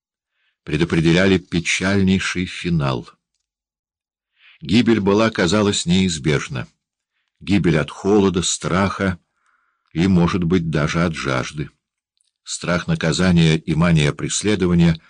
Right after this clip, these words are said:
могли иметь место в финале. Этот финал легко было назвать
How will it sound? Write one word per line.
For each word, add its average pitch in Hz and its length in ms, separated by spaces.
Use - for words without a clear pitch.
могли 85 640
иметь 85 380
место 76 440
в - 40
финале. 64 580
Этот 82 280
финал 101 420
легко 101 400
было 95 240
назвать 85 580